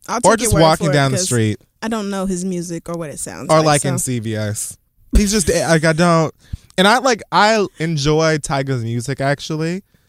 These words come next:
Speaker 2: but I just, I didn't know that he was such a huge star. I would always kind of wonder why he would be, like, featured so often with them and in all the videos, 'cause I was like
Speaker 1: Oh, he's not part of the group?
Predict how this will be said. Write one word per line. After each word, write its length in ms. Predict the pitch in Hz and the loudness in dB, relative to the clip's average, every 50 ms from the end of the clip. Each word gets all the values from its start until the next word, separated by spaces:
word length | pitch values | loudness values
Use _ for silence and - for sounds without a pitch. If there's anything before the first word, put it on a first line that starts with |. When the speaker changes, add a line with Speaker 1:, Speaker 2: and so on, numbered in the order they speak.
| _ _ _ _ | _ _ _ _
Speaker 2:
but 220 | 127 127 147 139 135 | 0 2 4 4 4
I 100 | 135 135 | 4 2
just, 560 | 135 - - 151 151 143 - - - - - - | 2 0 -2 -2 0 -2 -2 -2 -4 -6 -6 -2
I 80 | - 139 | -2 0
didn't 220 | 135 151 131 131 | 0 0 -2 0
know 140 | 131 127 135 | 0 0 0
that 120 | 135 127 120 | 0 -2 -2
he 120 | 127 117 | -4 -4
was 160 | 107 107 104 | -2 -2 -2
such 220 | - - 120 - - | -2 -2 -4 -4 -6
a 40 | |
huge 240 | 104 113 113 107 98 - | -8 -6 -8 -6 -6 -6
star. 600 | - - 107 117 127 110 92 92 90 - 123 113 - _ _ _ _ _ _ _ _ _ _ _ | -6 -4 -4 -2 -2 -2 -4 -4 -6 -6 -8 -8 -10 _ _ _ _ _ _ _ _ _ _ _
I 80 | 135 147 | 0 2
would 140 | 151 151 131 | 2 2 2
always 320 | 127 151 156 156 151 143 | 4 4 4 4 2 0
kind 180 | - 165 147 135 | 0 -2 -2 -2
of 100 | 131 120 117 | -2 -2 -2
wonder 320 | 120 120 135 123 110 101 | -2 -2 -2 -2 -2 -2
why 360 | 101 104 107 107 113 120 113 | -2 -2 -2 -2 -2 -2 -2
he 160 | 120 127 120 113 | -2 -4 -6 -6
would 200 | 107 107 104 101 | -6 -8 -8 -8
be, 220 | 107 110 107 107 | -8 -6 -6 -4
like, 180 | 104 98 92 - | -6 -6 -6 -8
featured 560 | - - - 104 104 98 - - 104 107 110 | -14 -16 -14 -14 -14 -12 -10 -10 -10 -8 -8
so 200 | - - 110 98 | -6 -6 -6 -6
often 420 | - 101 101 98 - - 110 101 | -4 -6 -6 -6 -8 -8 -8 -6
with 160 | 101 98 - - | -6 -8 -6 -6
them 520 | 107 107 107 107 107 110 107 110 104 98 | -6 -4 -2 -2 -2 -2 0 -2 -2 -2
and 140 | 90 92 98 | -4 -6 -6
in 140 | 95 107 117 | -6 -6 -6
all 160 | 113 113 107 | -6 -6 -8
the 80 | 101 98 | -8 -10
videos, 540 | 92 104 104 107 101 98 98 98 104 98 - | -10 -10 -10 -10 -10 -10 -10 -10 -12 -12 -12
'cause 80 | 117 117 | -12 -12
I 60 | 127 | -10
was 160 | 139 135 - | -12 -10 -12
like 160 | 151 139 - _ _ _ - | -14 -14 -14 _ _ _ -6
Speaker 1:
Oh, 80 | 247 | -4
he's 160 | 254 277 277 247 | -2 -2 -2 -2
not 160 | 262 240 226 | -2 0 0
part 180 | - 247 233 220 | -2 -2 -2 -8
of 40 | 202 | -10
the 60 | 202 | -10
group? 280 | 202 208 220 247 254 | -10 -10 -10 -12 -14